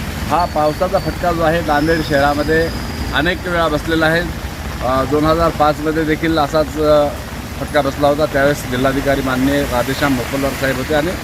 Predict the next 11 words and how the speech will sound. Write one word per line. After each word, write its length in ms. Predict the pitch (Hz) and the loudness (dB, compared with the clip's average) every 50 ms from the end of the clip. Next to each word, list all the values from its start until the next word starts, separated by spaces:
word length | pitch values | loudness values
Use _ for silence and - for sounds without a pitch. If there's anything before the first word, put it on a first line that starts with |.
| - - - - - - - | -8 -8 -8 -8 -6 -2 0
त्यांनी 240 | 143 151 160 175 175 | 2 2 2 0 -2
देखील 400 | 170 165 151 - 185 180 180 - - - - - - - - - | -2 -2 -2 -2 -4 -4 -4 -4 -6 -8 -8 -8 -8 -6 -2 0
सानुग्रह 420 | 156 151 156 160 156 165 156 147 | 0 2 2 2 4 4 4 4
अनुदानासंदर्भात 840 | 143 139 143 139 143 147 151 156 143 - 143 135 131 135 139 139 143 | 4 2 2 2 0 0 0 0 -2 -2 -4 -2 -2 -2 0 0 -2
सकारात्मक 600 | 139 - - 135 123 139 139 139 139 127 139 147 | -2 -4 -6 -4 -2 0 2 2 0 0 -2 -4
भूमिका 380 | 139 120 120 127 139 131 139 131 | -4 -2 -2 -2 0 0 0 0
घेऊन 220 | 120 139 151 156 160 - - - - - - - - | 0 0 0 0 -2 -6 -8 -10 -10 -10 -10 -6 -2
राज्य 260 | 123 135 147 151 180 170 | 0 0 0 0 -2 -2
सरकारकडे 540 | - 170 156 143 160 160 151 139 156 156 | -2 -2 0 0 0 0 0 0 -2 -2
अहवाल 340 | 117 127 135 127 147 151 151 | -2 0 0 2 2 2 2
पाठवून 300 | - 147 143 - 165 175 | 2 0 0 0 -2 -4